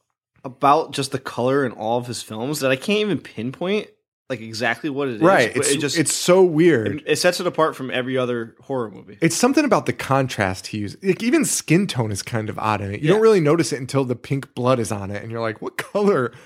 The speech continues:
Speaker 2: is their flesh?" It's like this off-white.
Speaker 1: Yeah.
Speaker 2: <laughs> Like,
Speaker 1: And
Speaker 2: it's
Speaker 1: even Deep Red, the, I, I mean, the version I watched was definitely not remastered. I mean, it was grainy as hell. But
Speaker 2: Yeah.
Speaker 1: even, even though it was clearly made, you could tell this is an old movie.
Speaker 2: Yeah.
Speaker 1: The coloring and the contrast was still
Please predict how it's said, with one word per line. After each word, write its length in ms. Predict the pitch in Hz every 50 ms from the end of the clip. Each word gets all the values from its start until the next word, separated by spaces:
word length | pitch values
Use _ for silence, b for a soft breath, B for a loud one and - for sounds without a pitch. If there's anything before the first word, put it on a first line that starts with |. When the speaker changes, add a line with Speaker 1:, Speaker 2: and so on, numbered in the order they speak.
| B B -
Speaker 2:
is 160 | 185 175 -
their 160 | 196 175 147
flesh?" 520 | 135 - - - 226 254 185 - - - -
It's 180 | - 165 - -
like 160 | 185 185 170
this 220 | 185 180 147 - - -
off-white. 680 | 165 175 214 214 - - 143 139 147 180 175 151 - - -
Speaker 1:
Yeah. 80 | 175 160
Speaker 2:
<laughs> 80 | -
Like, 20 | 208
Speaker 1:
And 200 | 214 165 - 180
Speaker 2:
it's 100 | 202 240
Speaker 1:
even 300 | 277 285 302 269 233 165
Deep 240 | 170 214 175 147
Red, 320 | 165 180 180 160 131 113 117
the, 80 | 131 -
I, 280 | 131 143 143 - - 143
I 40 | 143
mean, 280 | 143 143 135 127 117
the 80 | 120 123
version 260 | 147 160 147 160 156
I 140 | 131 135 143
watched 340 | 139 127 117 110 - - -
was 180 | 113 104 - - 120 110 _ _ -
definitely 400 | 147 156 147 - 151 139 127 123
not 240 | 117 113 120 - -
remastered. 640 | 113 107 107 104 107 101 101 - - - - - -
I 60 | -
mean, 140 | 113 117 110
it 20 | 107
was 120 | 95 104
grainy 400 | - - 120 110 110 110 107 104
as 100 | 104 107
hell. 240 | - 107 107 117 135
But 120 | 127 135 120
Speaker 2:
Yeah. 140 | 113 101 165
Speaker 1:
even, 220 | 165 165 151 147 -
even 260 | 151 175 185 185 175
though 180 | 175 170 165 151
it 120 | 110 131
was 200 | 135 127 117 -
clearly 380 | - - - 147 147 147 139 127
made, 380 | 127 127 131 131 120 - - -
you 100 | 131 135
could 140 | 131 131 123
tell 260 | - - 156 151 139
this 160 | 120 113 113
is 140 | 113 107 104
an 80 | 104
old 220 | - 107 120 110 104
movie. 420 | 107 104 113 117 135 143 151 151 -
Speaker 2:
Yeah. 240 | 110 101 95 - - - _
Speaker 1:
The 120 | - 135 -
coloring 440 | - - 151 151 151 151 143 131
and 100 | 131 123
the 40 | 113
contrast 500 | 117 - 123 123 123 120 120 110 107 -
was 100 | - 101
still 540 | - - - - - 143 131 120 107 -